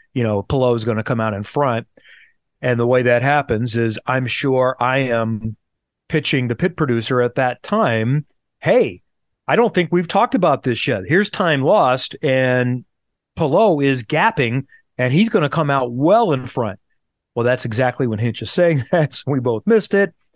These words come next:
uh, because it kinda mutes. So I, I gotta, I guess I need to turn off the scanner at that point. So I always keep the broadcast in my ear, but I like to have the scanner on so I can hear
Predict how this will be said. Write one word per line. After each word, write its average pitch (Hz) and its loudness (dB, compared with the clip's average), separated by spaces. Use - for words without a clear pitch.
uh, 117 0
because 117 -2
it 131 -4
kinda 127 -2
mutes. 123 0
So - -2
I, 120 0
I 123 -6
gotta, 131 0
I 120 -2
guess - -2
I 156 0
need 151 0
to 123 -6
turn 156 -4
off 143 0
the 113 -14
scanner 135 -2
at 98 -6
that 107 -2
point. 98 -6
So 101 -4
I 104 0
always 113 0
keep 113 -4
the 120 -4
broadcast 120 -2
in 104 -6
my 101 -2
ear, 117 0
but 101 -8
I 110 -2
like 139 0
to - 0
have 151 0
the 135 -4
scanner 254 0
on 120 -2
so 139 -2
I 135 2
can 135 -2
hear 127 0